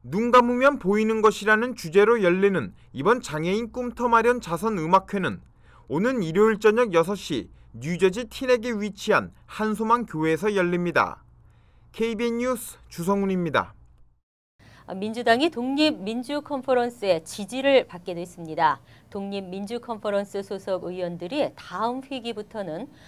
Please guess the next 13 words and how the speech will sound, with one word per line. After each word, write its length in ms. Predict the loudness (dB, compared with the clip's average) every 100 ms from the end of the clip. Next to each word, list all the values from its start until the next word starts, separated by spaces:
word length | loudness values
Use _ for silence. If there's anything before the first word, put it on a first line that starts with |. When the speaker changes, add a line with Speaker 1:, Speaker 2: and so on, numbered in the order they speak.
| -20
Speaker 2:
민주당과 720 | -14 -12 -10 -8 -8 -4 -4
한 480 | -4 -10 -10 -8 -4
배를 380 | -2 -2 -2 -6
탈 180 | -14
것으로 460 | -10 -10 -12 -10 -10
보입니다. 580 | -8 -10 -10 -2 -2 -2 -10 -20 -20 -10 -8
뉴욕주 640 | -4 -2 -2 -2 -4 -6
드림 320 | -6 -8 -8 -4
법안이 500 | -2 0 -2 -4 -8
통과될 640 | -10 -6 2 2 2 -2
것으로 440 | -2 -4 -2 -4 -4
점쳐지고 600 | -8 -12 -12 -14 -12 -12
있습니다. 500 | -12 -18 -20 -20